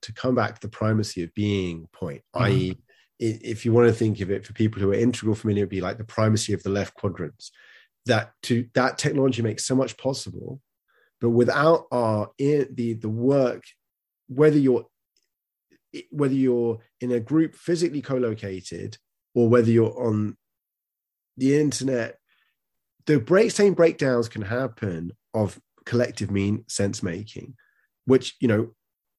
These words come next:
Speaker 1: so that, and, and so it makes so much possible. And it, it's like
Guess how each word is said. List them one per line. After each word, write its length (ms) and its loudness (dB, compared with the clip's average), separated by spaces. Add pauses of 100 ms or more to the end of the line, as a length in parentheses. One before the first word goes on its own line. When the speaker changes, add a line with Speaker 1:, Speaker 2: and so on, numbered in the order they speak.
(240)
Speaker 1:
so 300 2 (320)
that, 360 4 (100)
and, 180 -4
and 160 -4
so 140 2
it 80 4
makes 260 0
so 220 4
much 280 2
possible. 500 -6 (100)
And 440 2 (280)
it, 180 0
it's 180 0
like 280 2